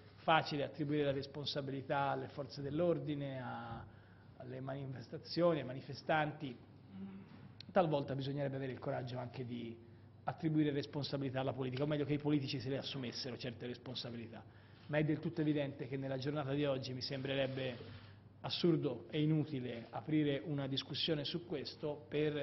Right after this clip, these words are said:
rispetto che dobbiamo a Finmeccanica, ai suoi azionisti, alla, alle persone che credono in questa società, anche sui mercati. Voglio dire che il governo non ha alcun dubbio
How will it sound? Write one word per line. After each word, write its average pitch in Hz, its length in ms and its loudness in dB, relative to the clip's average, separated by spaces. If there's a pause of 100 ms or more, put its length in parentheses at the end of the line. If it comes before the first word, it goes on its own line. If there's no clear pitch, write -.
(120)
rispetto 156 500 0
che 143 100 -2
dobbiamo 143 500 2 (440)
a - 100 -6
Finmeccanica, 151 680 0
ai 139 80 -2
suoi 151 240 0
azionisti, 156 800 -4 (460)
alla, 131 760 0 (360)
alle 127 240 -4
persone 147 580 -2
che 139 500 -2
credono 156 540 0
in 139 160 -8
questa 160 340 -2
società, 147 640 -2
anche 147 480 -4
sui 147 200 -2
mercati. 143 580 -2
Voglio 147 260 0
dire 143 280 0
che 139 100 -6
il 151 240 -4
governo 147 500 0
non 143 180 -4
ha 139 120 -4
alcun 147 520 -2 (120)
dubbio 143 720 0